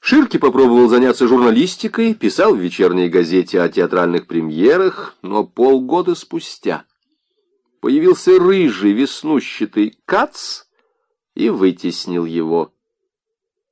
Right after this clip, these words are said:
Один депутат Лантага нанял Ширки как секретаря.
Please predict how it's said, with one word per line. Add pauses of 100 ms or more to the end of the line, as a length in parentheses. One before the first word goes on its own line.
(420)
Один
депутат
Лантага
нанял
Ширки
как
секретаря.